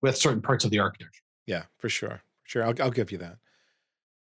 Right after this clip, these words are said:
Speaker 2: All right, one more hobby horse I wanna get up on, uh, in the context of what areas have progressed the least is about, uh, A I and M L,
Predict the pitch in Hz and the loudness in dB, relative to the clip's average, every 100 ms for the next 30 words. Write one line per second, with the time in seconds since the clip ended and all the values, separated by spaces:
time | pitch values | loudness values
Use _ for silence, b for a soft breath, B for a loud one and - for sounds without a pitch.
0 | - 147 139 135 160 165 143 139 139 120 | 0 4 6 6 6 6 6 6 6 6
1 | 113 120 117 110 113 110 - 110 107 104 | 4 4 4 4 4 4 4 4 4 4
2 | 98 104 104 110 101 107 104 101 123 113 | 4 4 2 0 -2 0 0 2 2 2
3 | 120 107 - 107 110 117 123 117 117 113 | 2 2 2 0 2 2 2 4 4 4
4 | 127 110 104 117 107 - 104 113 113 - | 2 0 2 2 2 0 2 4 2 2
5 | 104 107 107 104 104 107 101 127 127 123 | -2 2 4 4 2 0 0 2 4 6
6 | 123 131 117 - 117 113 - 110 113 120 | 6 4 2 -2 -4 -4 -4 -2 2 4
7 | 107 107 110 | 4 0 -6